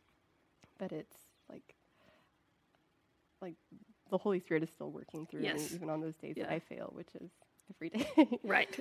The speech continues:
Speaker 2: right. Yeah, absolutely. Like, he's faithful even when we're not. And
Speaker 1: Mm-hmm.
Speaker 2: we were, with the college students last night, we were going over First John chapter four, where he talks about, like, from God,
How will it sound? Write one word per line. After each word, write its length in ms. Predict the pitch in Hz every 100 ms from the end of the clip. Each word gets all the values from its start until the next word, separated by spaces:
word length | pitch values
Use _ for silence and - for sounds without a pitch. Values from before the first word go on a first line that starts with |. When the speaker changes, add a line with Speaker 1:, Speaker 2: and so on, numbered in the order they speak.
| -
Speaker 2:
right. 320 | 214 185 214 -
Yeah, 140 | 262
absolutely. 680 | 190 208 - 226 180 175 180
Like, 140 | 202 196
he's 220 | 226 208
faithful 340 | 196 175 190
even 240 | 185 190 185
when 100 | 190
we're 100 | 190
not. 300 | 175 175 196
And 140 | 220
Speaker 1:
Mm-hmm. 180 | 202 214 202 -
Speaker 2:
we 120 | - 202
were, 280 | 180 180 - -
with 120 | 220
the 60 | -
college 200 | 196 190
students 200 | 196 180
last 140 | 180
night, 180 | 190 185
we 100 | 190
were 140 | 185 180
going 300 | 185 180 175
over 340 | 175 175 175 - - _ _
First 240 | 196 170
John 200 | 175 170
chapter 260 | 180 170 185
four, 440 | - 180 175 - -
where 140 | 233
he 80 | 185
talks 280 | 226 - -
about, 300 | 180 180 -
like, 240 | - -
from 300 | - 208 202
God, 380 | 180 - 175 175